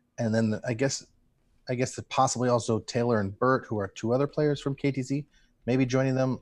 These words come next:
It's not totally understood who or what's going where,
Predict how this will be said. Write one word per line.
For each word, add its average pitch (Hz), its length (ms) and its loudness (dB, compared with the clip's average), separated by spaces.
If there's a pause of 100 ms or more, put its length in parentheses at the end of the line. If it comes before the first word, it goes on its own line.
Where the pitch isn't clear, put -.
It's 117 160 -8
not 143 180 0
totally 117 480 0
understood 104 560 0 (800)
who 127 440 4
or 95 220 -2
what's 110 380 -2
going 104 340 -2
where, 110 520 0